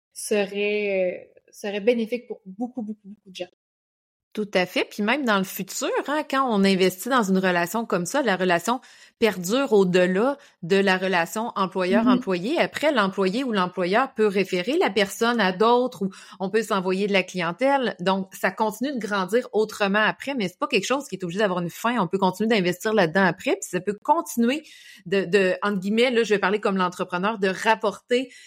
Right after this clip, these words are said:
Speaker 2: euh, sur le plan
Speaker 1: Mm-hmm.
Speaker 2: des indicateurs de performance que d'avoir investi dans cette relation-là. Puis toi, Rouge, euh, t'es, t'es avec nous depuis six mois maintenant.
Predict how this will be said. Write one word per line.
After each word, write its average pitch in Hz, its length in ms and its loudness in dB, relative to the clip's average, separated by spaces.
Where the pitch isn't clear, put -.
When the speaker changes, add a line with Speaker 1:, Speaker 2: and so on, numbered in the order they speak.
Speaker 2:
euh, 196 140 0
sur 226 140 0
le 240 40 4
plan 247 140 6
Speaker 1:
Mm-hmm. 220 40 2
Speaker 2:
des 208 200 -2
indicateurs 202 480 0
de 202 80 2
performance 190 560 0
que 240 80 2
d'avoir 202 340 2
investi 214 440 -4
dans 240 140 -2
cette 190 220 -6
relation-là. 175 800 -2
Puis 208 180 -8
toi, 302 240 2
Rouge, 277 500 -2
euh, 185 400 4
t'es, 220 280 -2
t'es 214 180 0
avec 196 260 4
nous 233 140 0
depuis 196 420 0
six - 240 -6
mois 208 260 2
maintenant. 196 520 0